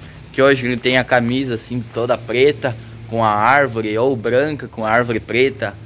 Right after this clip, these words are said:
Enfim, eles têm o uniforme deles também, mas eles vão mais com os coletes, que em breve também eu tô pensando em comprar mais uns coletes pra gente, tá?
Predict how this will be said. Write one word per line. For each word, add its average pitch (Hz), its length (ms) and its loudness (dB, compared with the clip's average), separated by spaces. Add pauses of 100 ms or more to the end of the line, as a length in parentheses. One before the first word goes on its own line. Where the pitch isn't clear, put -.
(400)
Enfim, 120 480 -4
eles 143 320 0
têm 156 260 0
o 156 40 0
uniforme 135 460 2
deles 113 300 -4
também, 120 420 -2 (460)
mas 143 220 2
eles 151 240 0
vão 147 140 2
mais 139 300 0
com 151 180 -6
os 147 120 -6
coletes, 143 640 2
que 120 140 -8
em 123 100 -2
breve 117 380 2
também 127 460 -4 (400)
eu 120 100 -6
tô 143 160 0
pensando 135 460 0
em 131 60 -2
comprar 123 440 2
mais 123 560 -2
uns 127 140 -6
coletes 123 560 2
pra 113 200 0
gente, 117 400 -4
tá? 110 240 -2